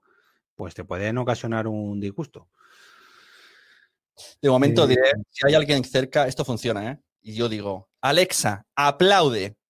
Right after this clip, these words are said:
Speaker 2: Si alguien tiene a Alexa cerca, le está ahora aplaudiendo. Muchas gracias, Alexa, de todo el mundo.
Speaker 1: Nos vamos. <laughs> Con esto nos vamos, con estos aplausos.
Speaker 2: Hostia, mira, yo creo que el tema altavoces es algo a investigar, ¿eh? El tema nombres y, y altavoces inteligentes.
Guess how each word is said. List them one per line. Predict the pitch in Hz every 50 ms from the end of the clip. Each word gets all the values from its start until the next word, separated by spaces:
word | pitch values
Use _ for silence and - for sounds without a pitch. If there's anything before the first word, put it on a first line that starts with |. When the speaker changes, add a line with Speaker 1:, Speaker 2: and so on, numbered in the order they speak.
| _ _ _
Speaker 2:
Si | _ -
alguien | 123 123 127 120 113
tiene | - 113 110
a |
Alexa | 110 107 104 - - - 107
cerca, | - 123 135 _ - -
le | 120
está | 110 - - 107
ahora | 101 95 92
aplaudiendo. | 95 - 98 76 78 73 80 73 73 95 - _
Muchas | - 113 - 95
gracias, | 95 98 - 101 -
Alexa, | - 95 104 - - 110
de | 110 107
todo | - 104 104 107
el |
mundo. | 104 113 120 127 139 143 - _
Speaker 1:
Nos | 127 123 110 107
vamos. | 117 135 123 113 104 98 - - - - - - - -
<laughs> | 135 120 - - 170 156 - -
Con | - 143
esto | - - - 170
nos | 147 135 135
vamos, | 151 160 135 - - - 160 147 -
con | 156 156
estos | 170 - - 147 123
aplausos. | 139 123 160 175 170 147 - 180 165 - - _ _ - _ _ _ - - - - - - - - - - _ _ _ _ _ _ - - - _ _ - _ _ _ _ - _ 254 294 294 294 - - - - - - _ _ 180 147 123 - _ _ _ 190 185 156 139 - _ 147
Speaker 2:
Hostia, | 139 139 - - 117 107
mira, | 113 104 98
yo | - 135 139
creo | 165 190
que | 156 135
el | 113 104
tema | _ 123 127 156 156 143 131 120 113 107 101
altavoces | 113 113 - 110 110 113 - - 175
es | 151 147
algo | 139 147 156 147
a | 127
investigar, | 117 113 113 - - 117 107 110 98
¿eh? | 95 107
El | 113
tema | - 123 135 135 127 120 107
nombres | 92 110 117 120 123 131 143 147 165 160 - -
y, | 120 110 107 110 104 101 80
y | 78
altavoces | 107 107 107 _ 113 107 110 113 - - 127 123 120 117 113 -
inteligentes. | 113 107 - 98 98 - 104 104 - - -